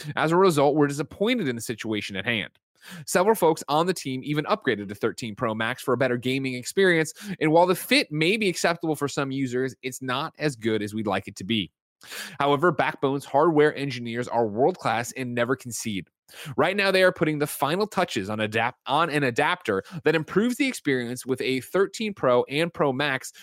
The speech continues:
to put you back in the action without interruption. Kevin, if you wanna toss it up, I have another link here of what they're doing. "Due to covid nineteen and supply constraints across the industry, we can,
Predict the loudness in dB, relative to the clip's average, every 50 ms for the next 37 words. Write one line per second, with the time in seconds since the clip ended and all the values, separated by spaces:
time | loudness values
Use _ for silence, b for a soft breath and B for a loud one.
0 | B B -10 -10 -10 -4 -2 -4 -2 -2 0 2 2 4 4 2 2 0 -2 -2
1 | -2 -4 -4 -2 -2 -2 -4 -4 -6 -8 -8 -8 -6 -6 -6 -6 -6 -6 -2 2
2 | 2 2 2 0 -2 -8 -10 -14 _ _ B B B B B B B B -4 -2
3 | -2 -2 -2 -2 -2 -2 0 2 2 2 2 2 0 2 2 2 0 0 0 0
4 | -2 -2 -2 -4 -6 -4 -2 -4 -2 0 0 -2 -2 -2 -6 -4 -6 -6 -8 -8
5 | -10 -14 -16 _ _ _ _ _ _ _ _ -20 -20 _ _ _ -18 -18 B B
6 | B B -12 -8 -6 0 2 4 4 4 4 2 0 _ _ -8 -2 4 4 4
7 | 6 6 4 4 2 -2 -2 -4 -6 -8 -8 -6 -6 -6 -6 -6 -4 -2 -2 -2
8 | -2 -4 -4 -2 0 2 2 2 2 0 -4 -8 -6 -2 -2 -2 0 -2 -4 -6
9 | -4 -2 0 0 0 0 -2 -6 -8 -2 -2 -2 2 2 2 2 2 -2 -4 -6
10 | -6 B B B -8 -6 B 0 2 2 4 4 2 0 -4 _ -4 -4 -4